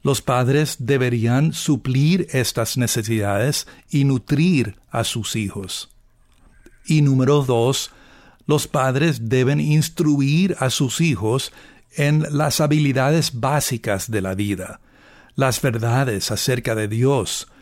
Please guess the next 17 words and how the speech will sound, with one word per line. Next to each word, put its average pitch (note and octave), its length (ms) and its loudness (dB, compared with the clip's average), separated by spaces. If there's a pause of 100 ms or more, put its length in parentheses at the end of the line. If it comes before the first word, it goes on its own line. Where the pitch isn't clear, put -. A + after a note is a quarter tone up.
(340)
su C#3+ 240 0
camino C3 400 2
de C#3 140 2
salvación A#2+ 960 -2 (500)
y D3+ 160 0
el D#3 160 2
camino C3 680 2
de C#3 200 -2
la B2 120 2
sabiduría. B2+ 920 -2 (680)
Es C#3 240 2
asombroso B2 920 0
cuántos E3 720 0
padres D3 500 0
cristianos, A#2+ 840 -2 (440)
ah, C#3 220 2
raramente C#3 1120 2